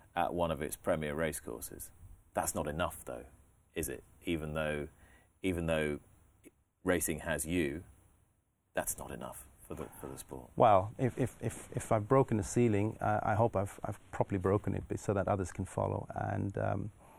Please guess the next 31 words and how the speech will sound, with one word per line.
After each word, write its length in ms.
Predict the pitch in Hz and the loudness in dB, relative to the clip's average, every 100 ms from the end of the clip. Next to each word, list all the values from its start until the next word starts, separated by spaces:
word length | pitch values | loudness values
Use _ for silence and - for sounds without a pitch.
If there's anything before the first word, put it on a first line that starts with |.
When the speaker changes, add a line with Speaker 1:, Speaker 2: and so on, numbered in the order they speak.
| - - - - | -20 -20 -20 -6
Speaker 2:
uh, 220 | 101 98 98 | -2 0 0
I 100 | 117 | -2
certainly 380 | 110 135 - 104 | 4 4 4 2
hope 200 | 107 - | 2 0
the 80 | 95 | 0
leadership, 400 | 101 104 - - | 0 0 -2 0
and 80 | 104 | 2
I've 100 | 101 | 4
had 160 | 110 110 | 4 6
that 140 | 101 - - | 2 0 -8
view 220 | - 104 92 | 0 2 2
from 240 | - 95 | -2 -2
the 80 | 90 | -2
Jockey 280 | 98 - - | -2 -4 -6
Club, 260 | - 92 - | -4 -4 -4
who 240 | 98 92 - - 92 | -4 -4 -6 -10 -8
I, 80 | 80 - | -6 -4
I, 40 | |
again, 300 | 90 101 95 107 | -2 -2 -4 -6
I 60 | 92 | -4
thank 240 | - 107 | 0 0
them 140 | 92 92 | -2 -4
for 120 | 92 | -2
having 320 | 95 92 90 - - - - - | 0 -2 -4 -10 -20 -20 -10 2
asked 260 | 98 - 107 | 2 2 0
me 100 | 98 | -2
to 100 | 95 | -2
join, 380 | 110 113 113 | 0 0 0
and, 140 | 98 98 | -2 -2
and, 200 | 104 - | -4 -4
and 160 | 101 | -4